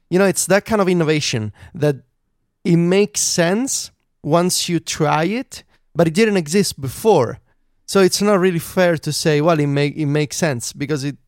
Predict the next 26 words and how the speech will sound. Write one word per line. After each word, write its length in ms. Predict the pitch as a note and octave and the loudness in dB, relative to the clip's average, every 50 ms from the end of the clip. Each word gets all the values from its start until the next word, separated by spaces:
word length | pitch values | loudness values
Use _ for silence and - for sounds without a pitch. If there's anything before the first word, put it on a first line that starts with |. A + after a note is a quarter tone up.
| _ - | _ -14
you 160 | - D#3 E3 | -8 -6 -2
know, 140 | D#3 C#3+ C3 | -2 -2 -2
Nintendo 460 | B2+ C#3 C#3 C3 - F3 E3 C#3+ C3+ | -2 -4 -4 -2 -2 -2 0 0 0
actually 380 | C3+ C3+ - - - C#3 C3+ B2+ | 0 0 -2 -6 -8 -6 -6 -6
invented 540 | B2+ B2 A#2 D#3 E3 D#3+ C#3+ - B2 A2 - | -6 -4 -2 -2 -2 -2 -4 -6 -10 -10 -10
this. 380 | - C2 - - - - - _ _ _ _ _ _ _ _ - | -12 -14 -12 -10 -12 -12 -14 _ _ _ _ _ _ _ _ -4
And, 580 | E3 E3 D#3+ D3+ D3 D3 D3 C#3+ C#3+ B2 - - - _ _ _ _ _ _ _ _ _ - | -2 0 0 0 0 -2 -2 -2 -4 -6 -8 -14 -20 _ _ _ _ _ _ _ _ _ -2
you 120 | G#3+ G#3 | 2 2
know, 80 | A3 G#3+ | 4 4
there 240 | F3+ G3 G3 F#3+ F#3+ | 4 4 4 4 2
are, 80 | F#3+ | 0
there 280 | - D#3+ E3+ F3 F#3 G3+ | -2 -2 -2 0 2 2
are 160 | G#3+ A3 G#3 - _ | 2 0 0 -4 _
some 560 | - - - - F#3+ F3+ F3 E3+ D#3 C#3+ A#2+ - _ - | -8 -4 -2 0 0 0 0 0 -2 -4 -6 -10 _ -4
problems 640 | - D#3+ D3+ D3+ C#3 C#3+ D#3 D#3 D#3 - - - - _ _ _ _ _ _ _ _ _ - | 2 2 4 4 2 0 -2 -4 -4 -6 -8 -10 -14 _ _ _ _ _ _ _ _ _ -4
and 680 | C#3+ C#3+ C#3 C3+ C3 B2+ B2 B2 A#2 A2 A2 G#2+ - _ _ _ _ _ - | -2 -2 0 -2 -2 -2 -4 -4 -6 -6 -8 -12 -14 _ _ _ _ _ -8
many 600 | D3+ D#3 E3 E3 E3+ E3+ D#3+ D#3+ D#3+ D3+ D3 D3 | -4 -2 -2 0 0 0 0 0 0 0 -2 -2
issues 480 | D3 - - - D#3 D3 D3 - - | -2 -2 0 0 0 0 0 -2 -4
with 240 | C3+ B2+ B2+ A#2+ A2+ | -4 -4 -4 -4 -4
the, 420 | A2+ A#2 A2+ A2 G#2+ G#2 G#2 - - | -4 -4 -4 -4 -6 -8 -10 -12 -14
you 220 | - A#2 B2 C3 | -12 -8 -6 -4
know, 300 | B2 A#2+ A#2+ B2 B2+ B2+ B2+ | -4 -4 -4 -6 -8 -10 -12
with 140 | - - _ _ _ _ - | -14 -16 _ _ _ _ -18
many 360 | A2 G#2+ E3+ G3+ G#3+ G#3+ G3+ F#3 | -10 -4 0 0 2 2 2 2
unanswered 540 | F3+ F3+ F3+ F#3+ F#3 - - F3+ D#3+ - | 2 2 2 2 0 0 -2 -2 -2 -2
questions 640 | - - D#3 D3 - - - B2 A#2+ - - - | -2 0 0 0 0 -4 -8 -8 -8 -8 -8 -10